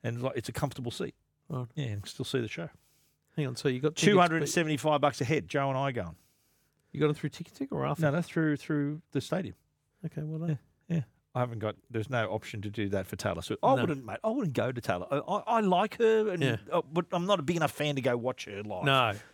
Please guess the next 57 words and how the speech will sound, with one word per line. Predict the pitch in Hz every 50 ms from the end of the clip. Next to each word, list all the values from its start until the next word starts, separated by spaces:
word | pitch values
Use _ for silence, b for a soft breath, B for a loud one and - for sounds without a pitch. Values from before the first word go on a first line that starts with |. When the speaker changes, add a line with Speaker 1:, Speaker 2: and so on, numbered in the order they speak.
| _ _
Speaker 1:
Yeah, | - 110 92 80 104
so | - - 131 135 147
all, | 175 185
Speaker 2:
Oh. | 165 160 208 185 B B B B B B -
Speaker 1:
I, | 139
I | 151
found | - - 220 226 208 196
all | 196 185 165
this | 165 147 -
fuss | - - 175 143 - -
rather | 156 160 156 156 151 143 143
amusing | 139 139 135 120 107 107 92
today. | - - - 76 - -
Speaker 2:
I, | 190
I | 202 165 185 208 196
love | 160 151 156 160 151 131 143 147
the, | 151 139 131 127 120 120 120 117
uh, | 117 113 117 135 -
I | 139 139
love | 139 147 160 147 127
watching | 131 139 147 - - 143 127 120 107
her | 123 123
concerts | 120 - 139 123 - 120 - 131
on | 120 110
TikTok | - 226 - - 131 101 -
'cause | - 127 107 104 - - -
she's | - - 123 117 107 - - _ _
stunning | - - - - 151 151 156 110 98 120 135 127 131
and | 127 127 127 123 123 120 120 110
Speaker 1:
Yeah, | 107 127 147 131 90 85 73 - -
Speaker 2:
an | 123
Speaker 1:
so | 123
Speaker 2:
amazing | 123 131 131 135 135 123 139
Speaker 1:
she's | 151 135
Speaker 2:
performer. | 156 147 151 151
Speaker 1:
an | 175 185
amazing | 165 104 117
performer. | 95 - 90 90 78 -
Yeah, | - 175 - -
Speaker 2:
But | - 294 269 147
Speaker 1:
absolutely, | 135 269 320 381 359 170 120
mate. | 98 90 80 - -
She's | - - 190 151
the | 196 196
number | 202 220 233 220 208
one | 175 170 165 156 151 139
act | 127 151 - -
in | 175 156
the | 147
world | 147 170 226 233 120 110 107
right | 120 110 104 104
now. | 78 69 - 92
Like, | 104 110 123 135
no, | 147 151 135 120 143 165 175 185 175 156
who | 147 208 214 190
else | 214 220 - - -
would, | 185 170 135